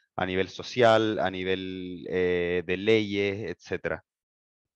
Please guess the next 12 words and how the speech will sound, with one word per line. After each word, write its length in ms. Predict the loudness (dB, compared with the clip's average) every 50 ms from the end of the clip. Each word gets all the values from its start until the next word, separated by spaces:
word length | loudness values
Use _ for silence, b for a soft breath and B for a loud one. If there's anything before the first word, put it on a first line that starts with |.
| _ 2 2
Entonces, 560 | 2 2 0 2 2 2 2 2 -2 -4 -2
teniendo, 760 | 0 0 2 2 2 2 2 2 4 4 4 4 4 0 -2 0 2
eh, 360 | 4 6 6 6 6 4 6 4
habiendo 480 | 4 4 4 2 0 0 -4 -4 -4
pensado 440 | -4 -6 -6 -4 0 0 0 2 0
ya 220 | 0 0 0 2
y 140 | 2 0 -2
visto 400 | -4 -6 -8 -10 _ -6 -6 -4
brevemente, 560 | -2 0 0 2 2 0 0 -2 -4 -6 -8
por 160 | -10 -10 -10 -12
supuesto, 400 | -14 -4 -2 -2 -2 -2 -6 -12
estas 200 | -10 -10 -12